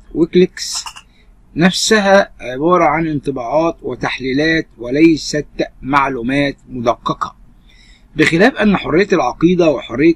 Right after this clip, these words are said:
اعتناق الأديان أمر شخصي لا يجوز المساس به أو الاقتراب منه. ويكليكس قالت في إحدى وثائقها المنقولة عن السفيرة الأمريكية أن سوزان مبارك سيدة مسيحية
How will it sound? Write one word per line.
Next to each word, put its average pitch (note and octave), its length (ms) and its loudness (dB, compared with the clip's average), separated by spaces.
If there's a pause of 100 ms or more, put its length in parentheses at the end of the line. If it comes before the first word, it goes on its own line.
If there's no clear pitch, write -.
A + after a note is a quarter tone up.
اعتناق C3+ 440 -6
الأديان C#3 560 -2 (100)
أمر C#3 420 -2
شخصي D#3 540 0
لا D#3+ 180 2
يجوز D3 600 2 (100)
المساس C3+ 640 -2
به C#3+ 400 -2 (720)
أو F3 200 10
الاقتراب D3 640 0
منه. B2+ 260 0 (800)
ويكليكس A#3 540 4
قالت F#3 360 2
في E3 180 0
إحدى E3 180 -2
وثائقها D3+ 480 -2
المنقولة C#3+ 540 2
عن B2 200 -6
السفيرة D#3 600 -2
الأمريكية C#3+ 1000 0 (580)
أن C#3 240 0
سوزان E3+ 500 2
مبارك D#3 400 0
سيدة D3 540 0
مسيحية C#3 880 2